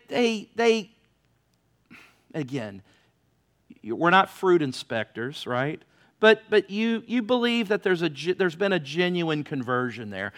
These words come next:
There just seems to be, at this stage,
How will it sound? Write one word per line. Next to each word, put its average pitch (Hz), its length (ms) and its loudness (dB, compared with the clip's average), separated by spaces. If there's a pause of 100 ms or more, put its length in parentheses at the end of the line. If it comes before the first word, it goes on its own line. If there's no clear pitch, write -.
(200)
There 170 120 2
just 214 280 2
seems 214 480 -4
to 175 440 4 (300)
be, 170 460 4
at 156 180 -2
this 165 160 -4
stage, 175 800 2